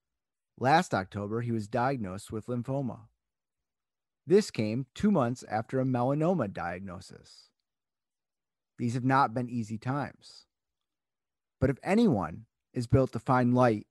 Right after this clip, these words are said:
in a dark cloud, it's Vitale. Ever gracious, he wishes we could talk on the phone.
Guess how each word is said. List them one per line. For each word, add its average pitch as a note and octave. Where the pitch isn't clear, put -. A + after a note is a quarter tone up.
in A2+
a A2
dark A#2
cloud, A2
it's -
Vitale. G#2+
Ever F#3+
gracious, D#3
he C#3
wishes C#3+
we A2+
could G#2+
talk G#2
on G#2+
the G#2
phone. G#2+